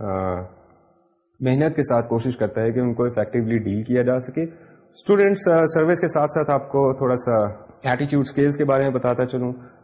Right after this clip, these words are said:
لوگوں کا ایٹیٹیوڈ سمجھنا، آ، مارکیٹ ریسرچرز کے لیے بہت ضروری ہوتا ہے۔ اور جو تین چار قسم کے ایٹیٹیوڈ اسکیلز ہم نے پڑھے وہ تھے نمبر ون، لائکرٹ اسکیل،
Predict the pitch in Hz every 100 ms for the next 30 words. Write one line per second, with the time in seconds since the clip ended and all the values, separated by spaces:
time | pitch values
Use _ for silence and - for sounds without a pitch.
0 | - 160 190 190 - 131 135 180 185 175
1 | 170 151 143 143 143 127 - 117 117 117
2 | 117 131 131 123 120 113 131 131 120 113
3 | 110 117 117 117 117 107 107 110 107 107
4 | - - - 135 143 143 151 151 147 147
5 | 165 160 165 151 147 151 147 143 123 147
6 | 156 156 - 143 131 127 127 123 120 127
7 | 127 - - 151 143 147 131 127 120 135
8 | 127 110 107 135 135 - 127